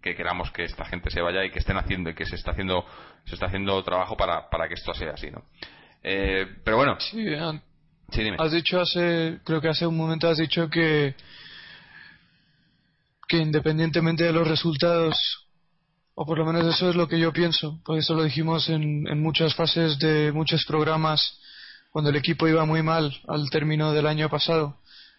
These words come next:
Speaker 2: que esperábamos que esas quejas que tímidamente aparecieron en el Calderón en contra de la directiva tuvieran continuidad, incluso si el equipo fuera mejor, que era siempre nuestra ilusión y nuestra esperanza y nuestro deseo, ¿no? Pues yo,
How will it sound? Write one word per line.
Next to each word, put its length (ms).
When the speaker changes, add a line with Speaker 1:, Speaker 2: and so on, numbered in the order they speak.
Speaker 2:
que 300
esperábamos 720
que 480
esas 320
quejas 400
que 160
tímidamente 800
aparecieron 600
en 140
el 100
Calderón 380
en 120
contra 280
de 60
la 100
directiva 440
tuvieran 520
continuidad, 680
incluso 500
si 160
el 80
equipo 540
fuera 260
mejor, 400
que 140
era 200
siempre 440
nuestra 340
ilusión 400
y 60
nuestra 300
esperanza 420
y 40
nuestro 280
deseo, 320
¿no? 140
Pues 140
yo, 360